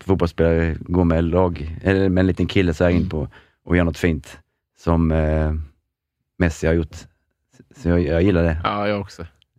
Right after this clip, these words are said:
Speaker 1: Jag är svag för sånt.
Speaker 2: Såg ett klipp nu när, eh, som, eh, m-, med det svenska herrlandslaget där de åkte ut till en knattematch och
Speaker 1: Mm.
Speaker 2: ledde in knattarna
Speaker 1: Mm.
Speaker 2: in på plan.
Speaker 1: Mm.
Speaker 2: Det var så jävla fint, alltså.
Speaker 1: Mm.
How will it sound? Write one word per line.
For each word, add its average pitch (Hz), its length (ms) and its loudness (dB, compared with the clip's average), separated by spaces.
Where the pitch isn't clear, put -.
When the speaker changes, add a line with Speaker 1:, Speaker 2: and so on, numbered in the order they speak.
Speaker 1:
Jag 76 80 -4
är - 60 -4
svag 69 260 -6
för 71 80 -6
sånt. 71 340 -8
Speaker 2:
Såg 143 100 0
ett 147 100 0
klipp 170 300 -2
nu 120 220 2
när, 110 400 2
eh, 110 200 2
som, 107 280 -6
eh, 73 60 -6
m-, 113 140 -4
med 117 300 2
det 117 100 -4
svenska 120 320 0
herrlandslaget 113 600 0
där 117 100 2
de 123 200 0
åkte 117 220 -2
ut 95 180 -2
till - 120 -12
en 104 80 -2
knattematch 110 760 -4
och 113 100 0
Speaker 1:
Mm. 110 60 6
Speaker 2:
ledde 117 280 2
in 110 400 -2
knattarna 120 520 -2
Speaker 1:
Mm. 113 260 4
Speaker 2:
in 120 140 0
på 110 80 -2
plan. 117 280 0
Speaker 1:
Mm. 104 220 2
Speaker 2:
Det 131 120 2
var 117 80 2
så 104 180 -2
jävla 113 520 0
fint, - 280 -10
alltså. 104 220 4
Speaker 1:
Mm. 101 220 0